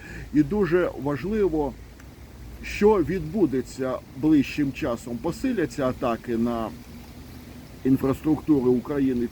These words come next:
цивільні, або будуть обмежені. І з цього ми зможемо достовірно суді-, судити за наміри Путіна. Ну і ви розумієте, нам, щоб продовжувати війну, потрібно пережити зиму.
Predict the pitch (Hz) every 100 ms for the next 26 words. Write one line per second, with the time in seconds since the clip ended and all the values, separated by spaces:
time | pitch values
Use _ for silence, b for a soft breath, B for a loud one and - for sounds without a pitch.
0 | - 135 127 117 107 110 B B B B
1 | 135 147 233 151 190 185 196 165 175 165
2 | 180 147 110 117 113 107 104 B B -
3 | 165 - 247 196 151 147 139 190 156 156
4 | 143 139 131 131 165 180 185 139 - 127
5 | 135 160 - 135 123 180 - 131 123 151
6 | 147 120 127 135 131 139 135 127 104 -
7 | - 90 87 B B B - 196 220 190
8 | 180 160 160 147 147 139 117 127 127 127
9 | 135 123 135 131 131 143 156 185 226 202
10 | 123 160 180 127 123 117 113 113 139 -
11 | 123 101 - 104 107 104 98 92